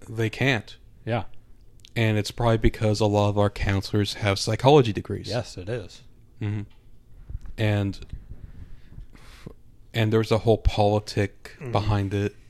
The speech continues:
Speaker 1: Um, politic-, politics is the root of all evil,
Speaker 2: Mm-hmm.
Speaker 1: honestly.
Speaker 2: <laughs>
Speaker 1: Um,
Speaker 2: Sure.
Speaker 1: mo-,
Speaker 2: Yeah.
Speaker 1: mon-, money's a, money's the first, politics is a close
Speaker 2: Yeah,
Speaker 1: second.
Speaker 2: yeah.
Speaker 1: And by close, I mean millimeters.
Speaker 2: <laughs>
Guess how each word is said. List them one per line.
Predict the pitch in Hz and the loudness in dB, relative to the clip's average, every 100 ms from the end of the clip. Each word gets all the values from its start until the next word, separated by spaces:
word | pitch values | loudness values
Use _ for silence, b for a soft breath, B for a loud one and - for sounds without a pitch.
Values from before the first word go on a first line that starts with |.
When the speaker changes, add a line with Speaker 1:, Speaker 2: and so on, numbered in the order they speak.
| 113 | -2
Speaker 1:
Um, | 107 101 - - | 0 0 -4 -2
politic-, | - 117 113 - 113 - b b - | 4 6 6 2 -2 -4 b b 4
politics | 139 139 160 - | 6 6 6 4
is | 113 | 2
the | 107 95 | 2 2
root | 101 | 4
of | 98 | 4
all | 98 95 90 | 2 2 0
evil, | 87 92 90 | -4 -6 -6
Speaker 2:
Mm-hmm. | - 104 | -4 -2
Speaker 1:
honestly. | 98 95 - 95 98 | 0 -2 -4 -6 -6
Speaker 2:
<laughs> | - - - - - - 196 - | -12 -20 -20 -20 -16 -8 -6 0
Speaker 1:
Um, | 107 104 | 0 2
Speaker 2:
Sure. | 208 - 175 - - - - - - - b b b b b - | 0 -2 -6 -6 -8 -10 -12 -20 -20 -20 b b b b b 0
Speaker 1:
mo-, | 117 123 | 4 4
Speaker 2:
Yeah. | - - | 2 -10
Speaker 1:
mon-, | - 117 120 120 - - | -2 6 6 6 2 -4
money's | - 120 131 120 110 | 4 6 8 6 4
a, | 104 95 | 2 2
money's | 107 120 120 - | 2 6 4 2
the | 104 | -2
first, | - 104 101 - - - | 2 4 4 0 -6 0
politics | - 107 98 101 - | 6 6 6 0 0
is | 104 | -2
a | 107 | -4
close | - 98 - | -2 -4 0
Speaker 2:
Yeah, | 117 | 0
Speaker 1:
second. | 95 92 92 | -2 -4 -6
Speaker 2:
yeah. | 95 - b b b b b - | -8 -12 b b b b b -2
Speaker 1:
And | 107 101 | 0 4
by | 101 | 2
close, | 98 - 104 - | 2 2 2 2
I | 104 | 0
mean | 98 95 | 0 0
millimeters. | 98 95 90 87 95 - - | 0 0 -2 -4 -6 -8 -12
Speaker 2:
<laughs> | - | -8